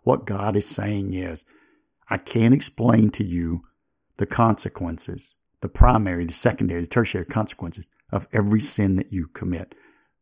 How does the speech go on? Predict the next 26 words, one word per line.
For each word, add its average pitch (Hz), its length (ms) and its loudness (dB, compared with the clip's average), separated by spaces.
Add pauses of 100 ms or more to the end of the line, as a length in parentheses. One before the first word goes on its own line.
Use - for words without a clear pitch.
(460)
But 98 140 2
I 95 120 -2
can 123 400 6
tell 98 300 -2
you 85 320 2 (200)
by 85 240 0
faith, - 880 -2 (600)
I'm 98 200 2
asking 101 400 0
you 98 100 2
to 92 80 2
believe 101 480 4
me, 95 140 4
you 87 200 2
shouldn't - 560 -2
do 98 180 2
those 85 340 -4
things. 87 440 -12 (460)
Hebrews 107 400 6
eleven 95 380 2
six - 380 -2
says 90 260 -8
this, 92 260 -6 (400)
"And 101 240 4
without 117 400 4
faith, 82 460 -6